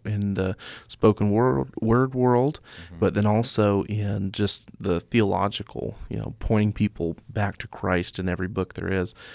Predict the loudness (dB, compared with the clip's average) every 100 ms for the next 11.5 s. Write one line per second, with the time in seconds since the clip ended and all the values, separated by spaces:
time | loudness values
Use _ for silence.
0 | -20 -20 -20 -4 0 0 -2 -12 _ _
1 | 0 2 2 0 2 2 4 2 2 2
2 | 4 4 4 2 0 -4 -6 -10 -12 -14
3 | -18 -8 -4 0 0 0 0 -2 -2 -6
4 | -4 -2 -2 -6 -10 -6 -4 -2 0 0
5 | -4 -6 -6 -6 -6 -6 -6 -6 -4 -2
6 | -2 -2 -2 -4 -4 -2 -2 -2 -4 -4
7 | -2 -2 -4 -8 -8 -10 -14 -20 -20 -20
8 | -20 _ 0 2 0 -2 -4 -2 0 2
9 | 2 0 -4 -4 -4 -4 -6 -2 0 0
10 | -2 -2 -2 -4 -10 -8 -4 0 2 2
11 | 0 -2 -4 -6 -6